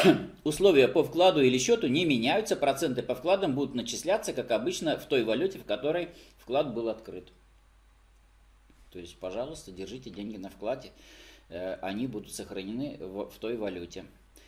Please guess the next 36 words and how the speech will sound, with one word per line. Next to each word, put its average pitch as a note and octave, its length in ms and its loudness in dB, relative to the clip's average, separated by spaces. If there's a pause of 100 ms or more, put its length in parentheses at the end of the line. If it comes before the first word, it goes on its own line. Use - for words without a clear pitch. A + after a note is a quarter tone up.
(240)
Граждане C#3 600 2
не D#3+ 220 0
смог-, C3 480 0
э, A#2 100 -2
граждане E3+ 420 4
смогут D#3 400 2
открывать D3 520 2
и A#3 100 4
новые E3 480 8
валютные C#3+ 540 4
счета, D3 340 2
и G3+ 180 2
вклады, B2+ 540 4
но C#3+ 160 4
снять F#3 400 0
с - 60 -6
них C#3 180 -2
средства, B2+ 540 -2
пока B2 320 0
действует A2+ 440 -4
временный G#2+ 520 -2
порядок A2+ 420 -2
операций C#3 600 -4 (360)
с - 140 -12
наличной B2 340 0
валютой, C#3 340 2
можно D3 300 0
будет B2+ 300 -4
в A#2 40 -6
рублях C#3 420 -2
по B2 100 0
рыночному A#2 520 -2
курсу D#3+ 340 -8
на G#2+ 120 -6
день B2+ 220 -4
выдачи. F#2+ 460 -12